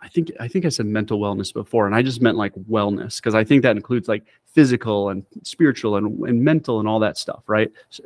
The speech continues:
community. And, um, I, I, I do think that it's still really important to work that into the equation as you're considering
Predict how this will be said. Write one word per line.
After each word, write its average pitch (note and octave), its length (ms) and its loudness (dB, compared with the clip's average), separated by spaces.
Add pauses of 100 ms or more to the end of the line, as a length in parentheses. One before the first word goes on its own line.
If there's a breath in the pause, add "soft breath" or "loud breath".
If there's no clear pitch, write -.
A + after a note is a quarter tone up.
community. A#2 540 4
And, - 120 -14 (640 soft breath)
um, A#2 480 4 (720)
I, D3 180 6
I, C#3+ 160 4 (180)
I C#3+ 100 4
do D3+ 340 6
think B2+ 600 2
that B2 140 2
it's A2+ 180 0
still C#3+ 360 2
really A#2+ 260 0
important A#2 460 -2
to A#2 140 -6
work B2+ 320 -2
that A2+ 180 0
into A2 240 -4
the A2 160 -2
equation C#3+ 760 -4
as A#2+ 240 2
you're B2 140 4
considering A2 1000 -2